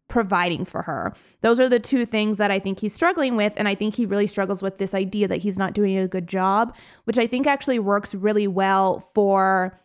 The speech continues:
the push that he has to find whatever job he needs,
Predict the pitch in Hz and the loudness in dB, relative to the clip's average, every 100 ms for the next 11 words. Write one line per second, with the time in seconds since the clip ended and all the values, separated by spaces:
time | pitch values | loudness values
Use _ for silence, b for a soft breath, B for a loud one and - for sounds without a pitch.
0 | _ _ _ _ _ - 175 214 208 196 | _ _ _ _ _ -10 -2 0 2 2
1 | 190 185 - - - 254 254 - - - | 2 0 -2 -4 2 2 0 -6 -12 -14
2 | - 208 214 190 196 220 185 196 190 190 | -10 0 0 0 -4 -2 0 2 2 0
3 | 202 - - 208 196 - 214 220 226 208 | -4 -12 -6 -4 -4 -2 0 0 0 0
4 | 214 202 202 196 190 190 185 202 190 185 | 2 2 0 0 0 0 0 -2 0 -2
5 | 180 180 175 | -2 -4 -8